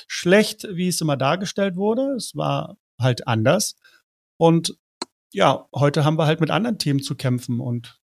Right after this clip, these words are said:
deswegen bin ich der Meinung, dass, äh, mich das erstmal, äh, in, in meiner persönlichen Entwicklung schon vorangebracht hat, weil ich eben beide Seiten, ähm, kennenlernen durfte, ohne dass ich jetzt zu lange in dem, in der einen Richtung unterwegs war.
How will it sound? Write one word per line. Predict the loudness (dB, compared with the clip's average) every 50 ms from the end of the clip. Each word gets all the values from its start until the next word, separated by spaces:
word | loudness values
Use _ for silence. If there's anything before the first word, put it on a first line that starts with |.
| _
deswegen | -8 -8 -4 0 0 2 2 2 0 -2 -4 _ _ -20 -20 -20 _ _ _ 0
bin | 0 2 2
ich | 0 0 0
der | 0 2
Meinung, | 4 4 6 6 6 6 4 4 2 0
dass, | -2 -2 -2 -2 -4 -6 -4
äh, | -2 0 0 0
mich | 0 -2 -2 -2
das | -2 -2 -2 -2 -2
erstmal, | -4 -4 -4 -4 -2 -2 -2 -2 -2 -4
äh, | -4 -4 -4 -4 -4 -4
in, | -6 -6 -4 -4
in | -2 0
meiner | 2 2 4 2 2
persönlichen | 2 0 0 2 2 2 2 2 0 -2 -2
Entwicklung | -2 -2 -2 -2 -4 -2 -2 -4 -4
schon | -2 -2 -4 -2 -2
vorangebracht | -2 -2 0 0 0 -2 -2 -2 -2 -2 -2 -2 -4 -4
hat, | -4 -2
weil | -2 -2 -2
ich | -2 -2 0
eben | 0 -2 -2 -2 _ _ _
beide | 0 0 0 0 0
Seiten, | 0 2 2 2 2 2 0 0 0 -2 _ _ _ -20 -20 -16 -14 -12 -12 -12 -14 -16 -18 _ _ _ _ _ _ -12 -12 -6 _
ähm, | 2 4 4 4 4 4 2 0 -2 -4 -8 -8 -10 -12 -14 -14 _
kennenlernen | 2 4 4 4 4 4 2 2 2 0
durfte, | 0 -2 -2 -4 -6 -6 -4 -4 -4 -2 2
ohne | 2 4 4 4 4
dass | 2 2 2 0
ich | -4 -4
jetzt | -4 -4 -4 -6 -10 -8 -8
zu | -2 0 2
lange | 2 2 2 2 2 2 2 0
in | 0 -2 -2
dem, | -2 -2 -4 -4
in | -4 -4 -4
der | -2 -2
einen | 0 0 0 0
Richtung | -2 -4 -4 -2 -2 -2
unterwegs | -2 -2 -4 -8 -6 -8 -8 -8
war. | -8 -10 -12 -14